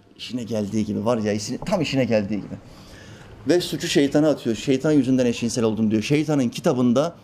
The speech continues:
eşcinsellik yok. Şeytanın kitabında Allah'a oğul isnat etmek,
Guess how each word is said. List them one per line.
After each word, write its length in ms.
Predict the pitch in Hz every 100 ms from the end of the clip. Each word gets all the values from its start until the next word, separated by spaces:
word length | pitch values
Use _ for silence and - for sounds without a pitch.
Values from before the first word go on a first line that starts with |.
| - -
eşcinsellik 600 | 139 135 127 113 113 107
yok. 160 | 127 - - - - - - - - - - - - - - -
Şeytanın 520 | - 170 175 170 139
kitabında 640 | - 190 135 135 165 190
Allah'a 440 | 143 156 156 160 185
oğul 380 | 139 170 -
isnat 360 | 147 - 139 120
etmek, 280 | 110 143